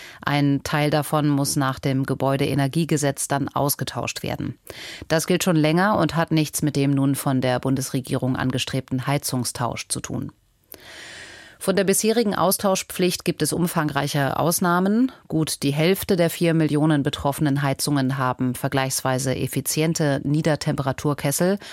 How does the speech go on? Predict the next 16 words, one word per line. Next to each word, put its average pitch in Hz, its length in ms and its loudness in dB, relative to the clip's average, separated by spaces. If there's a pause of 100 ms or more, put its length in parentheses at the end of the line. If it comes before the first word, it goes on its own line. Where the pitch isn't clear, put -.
(100)
und 143 180 -2
dürfen 143 260 0
weiterlaufen. 135 800 0 (480)
Weitere 147 720 2
achthundertsechzigtausend 156 1300 0
Öl- 185 360 4
und - 280 0 (100)
sechshundertdreißigtausend 131 1300 0
Gasheizungen 156 800 0 (280)
müssen 160 260 0
erst 143 380 -2
bei 131 240 2
einem 135 320 0
Eigentümerwechsel 135 920 0
ausgetauscht 117 600 -4
werden. 98 340 -6